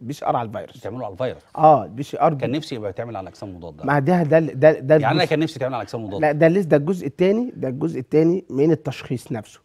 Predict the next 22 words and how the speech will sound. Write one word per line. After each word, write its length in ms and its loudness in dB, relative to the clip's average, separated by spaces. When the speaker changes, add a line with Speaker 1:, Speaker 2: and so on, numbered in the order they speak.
Speaker 1:
يبقى 160 -4
Speaker 2:
آه. 40 -2
Speaker 1:
في 180 0
على 120 2
الأجسام 340 -6
Speaker 2:
يعني 140 -6
إحنا 120 -6
Speaker 1:
المضادة. 200 -8
Speaker 2:
دلوقتي 200 -8
بنشتغل، 520 -8
التحليل 420 -12
ده 80 -10
بيشتغل 280 -10
على 100 -6
الفيروس. 300 -6
Speaker 1:
الفيروس، 320 2
وده 200 2
ال- 40 4
Speaker 2:
الفيروس 280 0
موجود 420 -4
يدي 260 -2
بوزيتيف، 300 -10